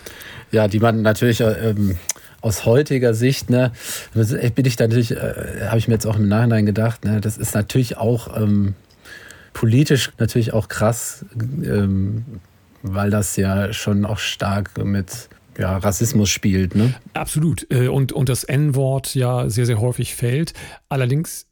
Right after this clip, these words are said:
Speaker 2: man muss, man muss ja sagen, es ist ja eine, eine, eine verschachtelte, ähm, Nennung.
Speaker 1: Ja.
Speaker 2: Denn die Provokation funktioniert ja nur durch den, äh, Rassismus im, im Sizilianer, in Vincenzo.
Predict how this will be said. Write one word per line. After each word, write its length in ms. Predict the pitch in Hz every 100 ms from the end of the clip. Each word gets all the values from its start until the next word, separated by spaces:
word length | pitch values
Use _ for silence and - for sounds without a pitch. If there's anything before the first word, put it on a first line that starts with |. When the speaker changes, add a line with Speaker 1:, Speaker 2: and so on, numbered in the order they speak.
| -
Speaker 2:
man 160 | 151 135
muss, 220 | 151 -
man 120 | 127
muss 120 | 139
ja 80 | 143
sagen, 240 | 127 131 143
es 80 |
ist 100 | 127
ja 160 | 139 117 - -
eine, 240 | 131 135 135 131 -
eine, 280 | 127 135
eine 160 | 135 131
verschachtelte, 1300 | - 120 - 151 - 131 127 117 110 - 117 107 101
ähm, 360 | 104 104 101 107
Nennung. 580 | 117 117 117 107 123 165 98
Speaker 1:
Ja. 280 | 104 101 95
Speaker 2:
Denn 640 | - 123 123 123 123 123 -
die 160 | 131
Provokation 800 | - - 175 190 147 - 151 151
funktioniert 640 | - 143 131 143 131 160 147
ja 120 | 139
nur 260 | 127 123 107
durch 280 | 90 127
den, 300 | 123 117 123
äh, 140 | - 120
Rassismus 920 | 107 110 - 151 - 147 143 - -
im, 220 | 143 147
im 300 | 139 - 143
Sizilianer, 760 | 127 123 127 120 123 110 110 117 _ - - -
in 160 | 139 120
Vincenzo. 600 | 113 120 123 113 -